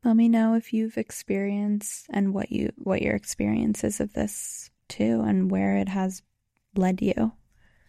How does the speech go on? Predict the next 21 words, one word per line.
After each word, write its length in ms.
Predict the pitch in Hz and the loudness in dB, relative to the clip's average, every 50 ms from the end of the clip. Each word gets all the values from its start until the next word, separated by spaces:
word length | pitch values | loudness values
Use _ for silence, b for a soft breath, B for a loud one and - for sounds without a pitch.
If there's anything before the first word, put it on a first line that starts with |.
| _ _ _ _ _ _ _ _ _ _ _ _ _ _ _ - | _ _ _ _ _ _ _ _ _ _ _ _ _ _ _ -2
I 100 | 226 208 | 2 2
know 260 | 202 196 - - 202 | 4 4 4 4 4
that 120 | 196 208 214 | 4 2 4
we 120 | 214 208 | 4 2
experience 920 | 214 208 - - - - 196 196 196 202 208 202 202 - - - - - - | 0 0 -4 -6 -4 -2 0 0 2 2 2 2 0 -2 -4 -8 -10 -6 -2
this 360 | - 208 208 208 - - - - - | 0 0 0 0 -2 -6 -8 -4 0
in 140 | 208 202 202 | 0 0 0
cycles 960 | - - 208 208 208 - - 220 220 226 226 233 247 - - - - - - | 0 -2 -2 -2 0 0 0 0 0 0 0 -2 -4 -6 -10 -12 -14 -8 -4
and 200 | 247 226 214 214 | 0 2 2 2
many 220 | 214 220 226 226 233 | 2 2 0 0 0
different 460 | 226 226 - - 233 226 226 - - | 0 -2 -4 -2 -2 -4 -4 -4 -4
times 320 | - - 214 220 220 - | -4 -2 0 0 2 2
in 80 | 220 214 | 2 0
our 160 | 214 214 214 | 0 0 0
lives, 640 | 220 233 240 - - - - - - - - - - _ _ _ | 0 0 -2 -2 -4 -6 -8 -10 -14 -14 -16 -18 -20 _ _ _
so 440 | - - - 233 - - 240 240 - _ _ _ _ _ _ _ _ - - _ _ _ _ b b b b b b b b b b b b b _ _ _ _ _ _ _ _ _ _ | -8 -2 0 0 2 2 2 0 -2 _ _ _ _ _ _ _ _ -20 -20 _ _ _ _ b b b b b b b b b b b b b _ _ _ _ _ _ _ _ _ _
I 80 | - 196 | 2 2
would 120 | 196 190 | 4 6
love 200 | 196 185 185 - | 6 4 4 4
to 120 | - - 196 | 0 2 4
know. 340 | 190 185 185 180 180 185 | 4 6 6 4 4 2